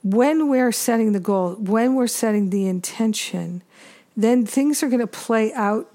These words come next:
differently. And we will feel less like the victim of the world because we are acting as God acts, with clarity,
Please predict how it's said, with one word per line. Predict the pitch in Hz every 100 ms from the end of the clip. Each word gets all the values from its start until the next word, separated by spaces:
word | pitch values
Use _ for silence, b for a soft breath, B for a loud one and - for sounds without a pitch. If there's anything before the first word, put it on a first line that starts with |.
| -
differently. | 226 220 - 247 - 180 165 170 170 B B B B -
And | 233 240 214 208 208 -
we | 208 190 240 285
will | 311 285
feel | - 247 220 214
less | 220 180 196 214 226 - - -
like | 214 190 185
the | 196
victim | 165 185 180 - 190 185 -
of | 202 165
the | 185
world | 165 170 170 165 185 - B B B _
because | 202 190 - - 262 247 208 185 - -
we | 202 196
are | 185 - -
acting | 214 226 - - 196 196 185 B B -
as | 196 185 214
God | 202 190 185 185 -
acts, | 175 160 170 - - B B B -
with | 190 -
clarity, | - 240 220 208 180 151